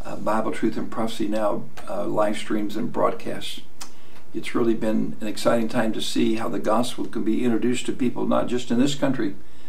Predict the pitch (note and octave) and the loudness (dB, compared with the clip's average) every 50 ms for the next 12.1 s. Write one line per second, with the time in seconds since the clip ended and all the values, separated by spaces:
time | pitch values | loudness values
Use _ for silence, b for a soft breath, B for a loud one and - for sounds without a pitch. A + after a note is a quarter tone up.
0 | B B B B - A2 A2 A#2 A#2 A2+ A2+ A2+ G#2+ G#2+ G#2 F#2+ G2+ A2 A2 F#2+ | B B B B 2 2 2 4 4 4 4 4 2 2 2 2 2 2 2 2
1 | F#2+ F#2+ - - - - G2+ G2+ A2 A2 A2 A2+ A2+ A2+ A2+ - - D3 C3+ C#3 | 0 -2 -2 -2 0 0 2 2 2 4 4 4 4 2 2 0 0 0 2 2
2 | D#3 D#3 - - G2+ G2+ G2+ - - - - A2 G#2+ G#2 - - C#3+ A#2+ - B2+ | 2 2 2 2 2 2 2 2 0 0 0 0 0 0 2 2 2 2 4 2
3 | B2 A2+ A2+ G#2+ G#2+ G#2 - - - C#3 C#3 C#3 C#3 C#3 D3 D3+ D3+ - B B | 2 2 2 2 2 2 2 2 4 4 4 4 4 4 4 4 2 0 B B
4 | B B B B B B B B - G#2 G#2 G2+ G2+ A2+ A#2 A#2+ B2+ B2 - C#3+ | B B B B B B B B -2 -2 0 0 2 2 4 2 4 4 2 2
5 | C#3 C#3 - - - A2+ G2 G#2 A2+ A2 - - - - - - - - - - | 2 2 0 0 0 0 0 2 2 2 0 0 -2 -2 -2 -2 -2 -2 -2 -2
6 | B2 A#2+ B2 A#2 A2 A2+ A2 - - - G2+ G#2 B2+ B2 - - B2 A2 G#2+ G#2 | 0 0 0 0 0 0 0 0 0 0 0 0 0 0 0 0 0 0 0 0
7 | - - B B B B B B - A2+ A2+ - - G2 - B2+ A#2+ A2 G#2+ G2+ | -2 -2 B B B B B B 0 0 0 0 -2 0 0 0 0 0 0 0
8 | - - - A2 A2 G#2 - A#2+ A2+ A2 G2+ G#2 G2+ G2 - - B2+ A#2 A2 G#2 | 0 0 0 0 0 0 0 0 0 0 0 0 -2 -2 0 0 2 2 2 0
9 | F#2+ G2 G2 A2 B2 B2 A2+ G#2+ - A2+ A2 G#2 G2 G#2+ A2+ A2 G#2+ G#2+ G#2+ A2 | 0 0 0 0 2 2 2 2 0 0 0 0 0 0 0 2 2 2 2 0
10 | - - - - G#2 A2 G#2+ G#2 - - - - - - - - - - - - | 0 0 0 0 0 0 0 0 -2 -2 -2 -2 -2 -2 -2 -2 -2 -2 -2 -2
11 | - - - - - - - - - - - B2+ B2+ C3 C3 - C3+ A#2+ G#2+ - | -2 -2 -2 -2 -2 -2 -2 -2 -2 -2 -2 0 0 2 2 2 2 0 0 0
12 | - | -2